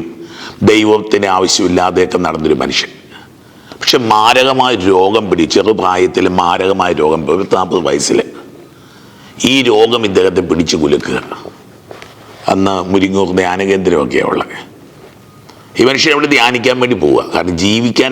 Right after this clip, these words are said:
എൽ-, എവിടെ വേണമെങ്കിലും പോവുമല്ലോ. അങ്ങനെ പോയതാ. തിരിച്ചു വന്ന മനുഷ്യൻ അയാളൊരു പുതിയ മനുഷ്യനായിട്ട് മാറുകയാണ് ചെയ്യുന്നത്. അയാളുടെ ജീവിതം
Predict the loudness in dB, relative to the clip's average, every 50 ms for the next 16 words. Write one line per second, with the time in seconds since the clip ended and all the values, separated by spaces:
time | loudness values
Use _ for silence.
0 | 0 -2 -2 0 0 0 2 2 0 0 0 0 0 0 0 -2 -2 -2 -2 -2
1 | -2 -2 -4 -4 -6 -6 -12 -18 -20 -20 -20 -20 -20 -20 -20 -20 -20 -20 -20 -20
2 | -20 -20 -16 -6 -4 -4 -2 -2 -2 -2 -2 0 0 2 2 2 0 -2 -8 -12
3 | -14 -16 -16 -18 -20 -20 -20 -20 -20 -20 -20 -20 -20 -20 -20 -20 -20 -20 -20 -10
4 | -2 0 0 2 2 0 2 2 2 2 2 0 -2 -2 -2 -2 0 0 2 0
5 | 0 0 -2 -2 0 0 0 0 0 -2 -2 0 0 0 0 -2 -2 -2 -4 -4
6 | -4 -4 -4 -2 -2 -2 -2 -2 -2 -2 -2 -2 -2 -2 -2 -2 -2 -4 -4 -4
7 | -8 -14 -16 -20 -20 -20 -20 -20 -20 -20 -20 -20 -20 -20 -20 -20 -20 -20 -14 -8
8 | -4 -2 0 0 0 -2 -2 -2 0 0 2 2 0 0 -2